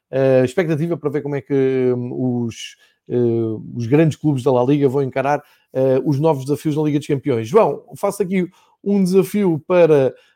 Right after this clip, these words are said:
hum, vou-te passar aqui o onze escolhido pelo SofaScore, como sabe, faz, eh, sempre os onze semanais de cada campeonato com base de estatísticas, eh,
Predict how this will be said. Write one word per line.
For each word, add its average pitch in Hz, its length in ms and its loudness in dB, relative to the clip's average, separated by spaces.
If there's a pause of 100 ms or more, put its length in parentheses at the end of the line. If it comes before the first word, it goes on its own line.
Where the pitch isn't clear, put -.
(140)
hum, 135 960 2
vou-te 143 280 -8
passar 175 260 -4
aqui 175 160 -4
o 170 220 -2
onze 196 240 4
escolhido 160 480 -4
pelo 165 240 -2
SofaScore, 160 680 -4
como 139 220 -6
sabe, 143 280 -6 (280)
faz, 147 280 0
eh, 151 140 -2
sempre 147 320 -4
os 139 160 -2
onze 143 320 -2
semanais 135 600 -6
de 123 300 -2
cada 131 220 -4
campeonato 135 480 -4
com 160 200 0
base 139 320 2
de - 60 -18
estatísticas, 165 920 -6 (440)
eh, 127 480 2